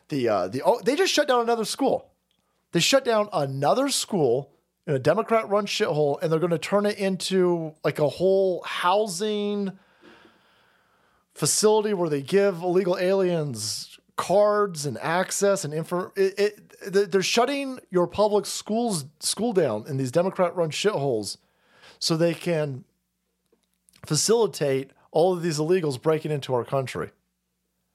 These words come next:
All right. It, normies aren't fine with this.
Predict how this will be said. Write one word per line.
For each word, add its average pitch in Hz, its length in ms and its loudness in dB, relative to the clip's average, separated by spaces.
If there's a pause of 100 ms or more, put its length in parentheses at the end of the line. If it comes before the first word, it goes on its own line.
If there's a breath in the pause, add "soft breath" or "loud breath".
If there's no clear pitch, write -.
(580)
All 127 60 0
right. 98 160 -6 (200)
It, - 140 -14 (360)
normies 185 600 2
aren't 175 200 -2
fine 170 360 0
with - 160 -10
this. - 320 -14